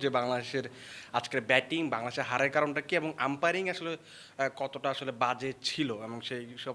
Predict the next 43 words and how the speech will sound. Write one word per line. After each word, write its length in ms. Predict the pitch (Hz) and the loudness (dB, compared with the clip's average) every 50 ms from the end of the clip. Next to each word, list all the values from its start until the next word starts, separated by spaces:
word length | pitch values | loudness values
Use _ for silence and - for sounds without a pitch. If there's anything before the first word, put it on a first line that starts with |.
| 120 123 | -6 -6
নিয়ে 140 | 135 139 135 | -4 -2 -2
আলোচনা 300 | 131 135 135 147 143 143 | -2 -2 -4 -4 -6 -4
করার 200 | 135 147 147 143 | -2 -2 -4 -4
জন্য 180 | 147 160 170 | -4 -4 -2
আমার 160 | 151 123 123 123 - | -2 -2 -4 -4 -6
সঙ্গে 200 | 131 123 120 127 | -6 -4 -2 -4
আছেন 300 | 123 123 - 131 123 120 - - - - - - - - - - | -4 -4 -6 -8 -10 -10 -12 -18 -20 -18 -18 -18 -20 -18 -12 -8
আমার 160 | 110 120 127 117 | -4 -4 -2 -2
স-, 140 | 104 - - - | -2 -4 -6 -8
আহ, 320 | - 120 120 120 113 107 | -10 -8 -6 -6 -8 -8
সহকর্মী 560 | 107 - - 131 139 143 139 156 151 180 220 226 | -6 -2 0 2 2 2 0 -2 -2 -2 -2 -2
ফয়সাল 340 | - - 120 117 - 135 | -2 -6 -6 -4 -4 -6
হাবিব। 300 | 131 135 139 190 202 202 | -4 -4 -2 -2 -2 -2
আহ, 180 | 147 127 123 117 | -4 -4 -4 -6
ফয়সাল 180 | 113 127 117 131 | -8 -8 -6 -4
হাবিব, 120 | 139 147 | -4 -2
আপনাকে 220 | 147 147 - 143 131 | -2 -2 0 -2 0
স্বাগতম। 420 | - - 139 135 147 143 190 180 | 0 0 0 0 0 2 2 2
যেটা 180 | 160 156 156 156 | 4 4 4 6
বলছিলাম 400 | 147 165 165 - 185 190 190 196 | 6 4 4 4 4 6 6 8
যে 140 | 196 208 208 214 - - - - - - - - - | 8 6 6 4 -2 -16 -18 -18 -18 -18 -18 -16 -8
আজকে 420 | 147 135 147 151 - - - 202 | -4 -2 -2 -2 -2 -2 0 2
যে 140 | 190 175 190 | 4 4 4
ধরনের 320 | 170 175 170 175 175 170 160 | 2 2 0 -2 0 0 2
ম্যাচটা 320 | 156 151 143 - - 156 | 2 2 0 0 -2 -2
হয়েছে, 280 | 139 147 156 151 - 190 | -2 -4 -6 -6 -6 -4
যে 100 | 180 170 | -6 -4
ক্লোজ 280 | 180 - 139 135 131 | -4 -2 -4 -2 -2
একটা 200 | 135 - - 139 | -4 -4 -4 -4
ম্যাচ 300 | 127 127 127 131 127 - | -4 -2 -4 -4 -6 -6
হয়েছে, 260 | - 139 143 139 180 | -8 -8 -8 -6 -8
সেখানে 300 | 165 - 147 - 147 139 | -8 -8 -6 -6 -6 -6
তো 80 | 135 143 | -4 -6
আসলে 220 | 135 - - 147 | -6 -6 -6 -6
ব্যাটিং 420 | 147 120 113 127 131 - - 170 170 | -6 -2 -2 -4 -2 -4 -4 -6 -4
নিয়ে 180 | 180 180 180 | -2 -2 -2
সমালোচনার 500 | 175 - 160 156 156 156 156 156 156 156 | -2 -4 -4 -2 -2 -4 -4 -4 -4 -2
জায়গাটা 320 | 139 143 139 139 135 139 143 | 0 0 0 0 0 0 -2
বেশি 300 | 135 131 139 131 - - - | -2 -4 -6 -8 -8 -12 -12
ছিল 240 | - - 151 151 151 | -10 -4 -2 -2 -2
বলে 180 | 135 135 131 | 0 -2 -4
মনে 180 | 127 120 113 110 | -6 -6 -6 -6
হয়, 100 | 123 175 | -6 -8